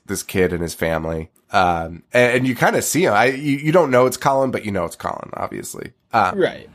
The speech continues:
Speaker 1: So
Speaker 2: Well,
Speaker 1: it
Speaker 2: I do agree. I thought that was a, I, I was fine with that opening.
Speaker 1: It was a cool opening, and, but it, yeah, like, again, it, like, you lose that mystique, which I don't know if there is supposed to be mystique in either Fright Night, really, 'cause really from the <laughs> jump, they're just like,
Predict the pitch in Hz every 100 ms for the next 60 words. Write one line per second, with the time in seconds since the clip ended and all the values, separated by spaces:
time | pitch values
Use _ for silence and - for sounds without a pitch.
0 | - - _ - - 120 113 113 170 196
1 | 240 220 160 190 147 127 143 - 175 170
2 | 160 156 151 139 113 - - 131 113 -
3 | 143 151 180 175 156 139 107 95 92 -
4 | 92 - - 208 269 262 - 220 175 185
5 | 156 143 147 170 170 139 180 143 185 202
6 | 110 110 135 156 143 127 131 127 113 -
7 | - _ _ _ _ _ 120 131 135 135
8 | 120 123 123 123 - - 160 - 98 127
9 | 123 - - 180 175 175 175 156 175 -
10 | 131 120 110 110 107 - 113 110 98 117
11 | 98 - 87 92 87 85 90 87 107 98
12 | 113 120 117 110 107 104 113 131 - 113
13 | 107 147 - - 143 120 -